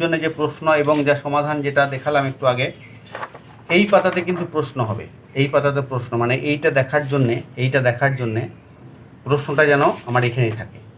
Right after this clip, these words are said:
মানে প্রশ্নটা আমি দেখবো, সঙ্গে সঙ্গে কিন্তু এই তার উত্তর অর্থাৎ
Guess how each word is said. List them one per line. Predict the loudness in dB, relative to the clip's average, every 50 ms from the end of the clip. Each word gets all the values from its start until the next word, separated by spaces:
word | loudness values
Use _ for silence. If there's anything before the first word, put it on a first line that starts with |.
| -20 -12 -8
মানে | -6 -6 -4 -4
প্রশ্নটা | -4 -6 -6 -4 -2 0 0
আমি | 0 0 -2
দেখবো, | -2 -4 -4 -6 -6 -6
সঙ্গে | -6 -6 -6 -6
সঙ্গে | -8 -8 -8 -8 -10
কিন্তু | -10 -8 -6 -4 -4
এই | -4 -4 -6 -8 -4 0
তার | 2 2 2 0 -4
উত্তর | -6 -4 -4 -4 -4 -4 -6 -10 -10
অর্থাৎ | -8 -6 -6 -6